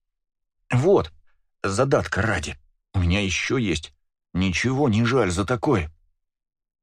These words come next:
Протягиваю ему вытащенный из кармана боб на ладони, а у самого на глазах слёзы счастья. И взгляд той самой малявки, которая мамку нашла.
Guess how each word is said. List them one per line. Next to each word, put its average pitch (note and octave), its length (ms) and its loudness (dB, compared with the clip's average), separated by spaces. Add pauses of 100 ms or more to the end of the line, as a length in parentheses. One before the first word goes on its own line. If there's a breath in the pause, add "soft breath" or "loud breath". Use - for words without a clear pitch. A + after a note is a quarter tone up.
(340)
Протягиваю E2 720 -2
ему D#2+ 280 0
вытащенный D#2+ 560 -2
из - 200 -10
кармана E2 420 0
боб E2 320 0
на D#2 100 0
ладони, D#2+ 400 -2
а A1+ 100 -6
у B1 100 -6
самого D#2+ 380 -2
на F#2 80 0
глазах F2 420 -2
слёзы F#2 520 -2
счастья. F2+ 800 -6 (640)
И F#2+ 100 0
взгляд F2+ 480 0
той G#2+ 180 0
самой G2+ 360 0
малявки, F#2 480 0
которая G2 420 0
мамку F#2+ 480 2
нашла. G2+ 580 -2